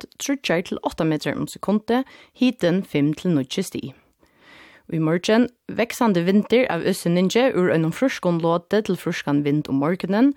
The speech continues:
fimm til tíggju metrar um sekundet, opp i fruskan vind opp i struk. Åtta til trettan metrar om sekundet.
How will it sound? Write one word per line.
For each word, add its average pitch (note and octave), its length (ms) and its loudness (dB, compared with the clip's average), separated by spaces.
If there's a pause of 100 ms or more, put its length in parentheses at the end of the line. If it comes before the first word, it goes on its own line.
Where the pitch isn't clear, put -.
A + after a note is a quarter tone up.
(240)
fimm C#4+ 260 4
til G3+ 140 0
tíggju E3+ 300 0
metrar C#3+ 260 -2
um G2+ 80 -4
sekundet, - 640 -2 (180)
opp - 180 -6
i G3 60 2
fruskan D3 460 -4
vind D#3+ 260 -2
opp - 200 -12
i - 40 -10
struk. - 600 -10 (600)
Åtta A#3+ 440 -2
til A3 120 -4
trettan F3+ 460 -2
metrar D3 320 -2
om D3+ 120 -2
sekundet. D3 520 -4